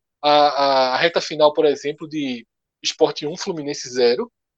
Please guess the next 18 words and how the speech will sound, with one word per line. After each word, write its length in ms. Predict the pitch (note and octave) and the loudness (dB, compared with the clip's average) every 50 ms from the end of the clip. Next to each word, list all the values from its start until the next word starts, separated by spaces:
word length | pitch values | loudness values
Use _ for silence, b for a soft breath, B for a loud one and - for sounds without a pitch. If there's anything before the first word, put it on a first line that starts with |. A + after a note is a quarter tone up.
| _ _ _ _ _ _ _ _ _ | _ _ _ _ _ _ _ _ _
com 120 | - F#3 | 2 2
a 40 | F3+ | 2
diferença 440 | F3+ F#3 - F#3 E3 F3+ - - - | 2 0 0 0 0 0 0 -2 -4
que 80 | - | -4
o 20 | - | -2
Fluminense 600 | - A3 G#3 G3+ F3+ E3 F3 G3 - - B3 - | 0 0 0 2 0 0 0 0 -2 -4 -6 -4
conseguiu 480 | - - A3+ - - G3 D#3+ D#3+ B3 - | -2 0 0 0 0 -2 -2 -4 -2 2
fazer 260 | - - F#3 - G3 | 4 4 6 6 6
o 80 | A3 | 4
que 80 | - C4 | 4 2
o 40 | - | 0
Ceará 280 | - - G#3+ G3 G3+ | 2 4 6 6 6
não 120 | B3 E4+ E4 | 4 2 -2
fez. 440 | - - - A#3+ A3+ G#3+ - - - _ _ _ _ _ _ _ _ _ _ _ _ _ _ _ - | -4 -4 -4 -4 -4 -6 -8 -8 -8 _ _ _ _ _ _ _ _ _ _ _ _ _ _ _ -2
O 60 | D4+ | 0
Sport 420 | - - - - E3+ F3+ G#3 - | 0 0 2 4 4 4 4 2
foi 180 | - - A3 F3 | 2 2 2 4
bombardeado 1080 | D#3+ A#3+ B3+ G#3+ D#3+ F#3 G3+ - A3+ A3 - B3+ F3+ D3+ D#3 F#3 A3+ A#3 B3 G3 - | 4 4 2 4 4 4 4 4 2 0 2 4 6 8 6 6 4 2 -2 -10 -12